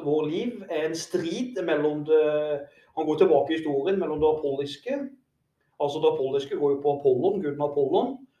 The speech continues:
som er det smarte, intellektuelle, harmoniske og nettopp fornuftbaserte.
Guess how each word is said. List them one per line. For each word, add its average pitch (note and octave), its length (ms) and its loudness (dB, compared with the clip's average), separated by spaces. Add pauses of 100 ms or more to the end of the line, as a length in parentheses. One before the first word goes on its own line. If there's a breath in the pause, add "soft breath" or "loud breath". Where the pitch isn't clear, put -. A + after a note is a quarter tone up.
(100)
som D#3 140 -10
er D3+ 80 2
det D#3+ 100 0
smarte, E3+ 880 2
intellektuelle, C#3+ 920 0 (600 soft breath)
harmoniske D3 640 2
og A#3+ 60 2
nettopp D#3 260 -2
fornuftbaserte. C3+ 800 -2